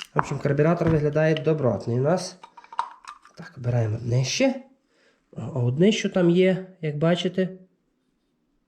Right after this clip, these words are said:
Навіть не рижа, так як присадка від бензини. Це ми вимиємо.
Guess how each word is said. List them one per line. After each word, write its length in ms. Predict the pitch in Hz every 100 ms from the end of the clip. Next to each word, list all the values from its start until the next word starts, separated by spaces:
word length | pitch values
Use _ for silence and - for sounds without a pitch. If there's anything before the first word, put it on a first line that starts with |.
| _ _ _ _ _ _ _ _ _ _ _ _ _ _ _ _ _ _ _ _ _ _ -
Навіть 260 | 151 135
не 220 | 139 135
рижа, 460 | 127 120 196 285 285 - _ _ _ _ _ _ _ _
так 180 | - -
як 140 | -
присадка 440 | 151 - 214 214 190
від 160 | 175
бензини. 460 | 160 165 160 147 147
Це 160 | - 220
ми 120 | 180
вимиємо. 480 | 180 214 208 214